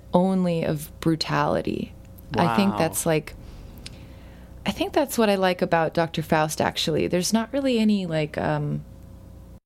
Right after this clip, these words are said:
Speaker 1: it's, it's, it almost feels like it's devoid of empathy or sympathy. It's like,
Speaker 2: <laughs>
Speaker 1: <laughs> which is,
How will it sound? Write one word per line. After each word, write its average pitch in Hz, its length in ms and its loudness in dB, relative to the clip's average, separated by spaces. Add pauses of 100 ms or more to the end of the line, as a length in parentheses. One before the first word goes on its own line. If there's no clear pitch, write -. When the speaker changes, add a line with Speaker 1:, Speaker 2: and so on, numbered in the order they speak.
(540)
Speaker 1:
it's, - 300 -6
it's, 208 260 2 (120)
it 208 80 4
almost 262 260 2
feels 262 220 2
like 226 160 0
it's - 160 -4
devoid 165 560 0
of 151 200 0
empathy 165 640 2
or 87 180 0
sympathy. - 880 0 (120)
It's - 180 -2
like, 151 380 0 (720)
Speaker 2:
<laughs> - 80 -10 (800)
Speaker 1:
<laughs> 226 360 8
which 214 220 4
is, 190 340 2